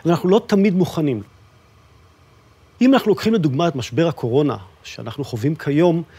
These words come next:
משבר הקורונה נראה באמת משבר שלא חווינו מעולם, ומישהו יכול לבוא להגיד, "אוקיי, איך אפשר להתארגן לקראת משבר מהסוג הזה? בעצם לא היה לנו כזה דבר מעולם, אולי גם לא יהיה בעתיד." אבל אם אתם חושבים שבאמת המשבר הקורונה הוא מאוד חריג, אתם תסתכלו קצת בהיסטוריה הלא רחוקה,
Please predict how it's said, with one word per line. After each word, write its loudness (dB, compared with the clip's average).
משבר 2
הקורונה 2
נראה 4
באמת 2
משבר 0
שלא -4
חווינו -4
מעולם, 2
ומישהו -2
יכול 0
לבוא 0
להגיד, 0
"אוקיי, 0
איך -4
אפשר -2
להתארגן -2
לקראת -8
משבר -6
מהסוג -6
הזה? 0
בעצם -2
לא 2
היה 2
לנו -2
כזה -4
דבר -2
מעולם, 2
אולי 4
גם 2
לא 4
יהיה 4
בעתיד." -4
אבל 2
אם 4
אתם 0
חושבים 0
שבאמת 0
המשבר 0
הקורונה -2
הוא 0
מאוד -2
חריג, -2
אתם -4
תסתכלו -6
קצת -4
בהיסטוריה 0
הלא -2
רחוקה, -4